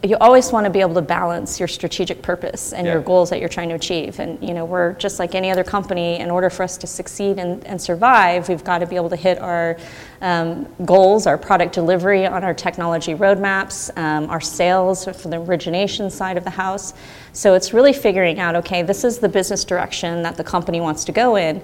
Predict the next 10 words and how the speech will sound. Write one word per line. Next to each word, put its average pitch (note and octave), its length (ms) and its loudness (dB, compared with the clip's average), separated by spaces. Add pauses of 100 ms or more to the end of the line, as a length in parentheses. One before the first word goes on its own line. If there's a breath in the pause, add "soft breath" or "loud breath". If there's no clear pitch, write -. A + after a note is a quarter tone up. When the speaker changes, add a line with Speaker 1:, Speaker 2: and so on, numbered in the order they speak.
(260 loud breath)
Speaker 1:
How G#3+ 140 4
do A3+ 60 4
we A3+ 140 4
assemble F3+ 480 0
the E3+ 120 -6
right D#3+ 220 0
talent E3 340 -4
in D#3 60 -4
the D3 60 -2
teams, D3+ 720 -6